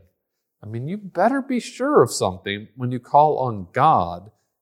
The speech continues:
as your witness, right? That's serious business. But that's what we see from Paul here. "God is my witness, how I yearn for you all with the affection of Christ Jesus."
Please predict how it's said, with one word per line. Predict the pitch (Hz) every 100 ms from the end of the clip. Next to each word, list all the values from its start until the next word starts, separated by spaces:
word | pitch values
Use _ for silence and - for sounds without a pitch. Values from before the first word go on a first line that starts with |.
| -
as | 101 110
your | 117 110
witness, | 98 117 - 71 -
right? | 104 123
That's | 143 185 185
serious | - - 151 190 180 165 -
business. | 143 151 127 90 82 - _ _ _ -
But | 113
that's | 101 95 139
what | 123
we | 143
see | - 247 262
from | - 110
Paul | - 104 95 90
here. | 85 69 - _ _ _ _
"God | 135 143 156 175
is | 165
my | 165 170
witness, | 180 202 202 110 90 - _ _
how | - 135 135
I | 135
yearn | 110 117 131 147 151 151
for | -
you | 147 143 127
all | 113 104 110
with | 151 151
the | 190
affection | 175 - 175 185 - 92 92 - _ _ _
of | - -
Christ | - 95 104 -
Jesus." | 135 165 165 82 - -